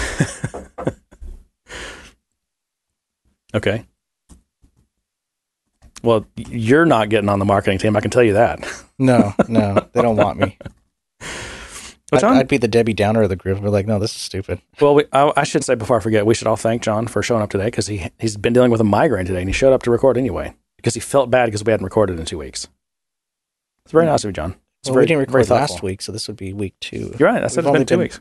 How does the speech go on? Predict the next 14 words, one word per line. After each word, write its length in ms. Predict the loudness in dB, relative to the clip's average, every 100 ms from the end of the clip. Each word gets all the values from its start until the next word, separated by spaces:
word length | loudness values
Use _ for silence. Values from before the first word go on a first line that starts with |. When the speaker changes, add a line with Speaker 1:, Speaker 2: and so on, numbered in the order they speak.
| -10
Speaker 2:
Okay. 360 | -10 -8 -14 _ _ _ _ _ -14
Yeah, 80 | -12
that's, 160 | -14
I 60 | -14
guess 140 | -14
that 120 | -14
makes 180 | -16 -16
sense. 280 | -16 -16 -18 -20 -20 -20 _ _ _ _ 0
Yeah, 120 | 2
I 40 | 2
feel 160 | -2
like 100 | -8
crap. 320 | _ -8 -8 _ _ -14 -12 -16 _ -12
<laughs> 260 | -8 -8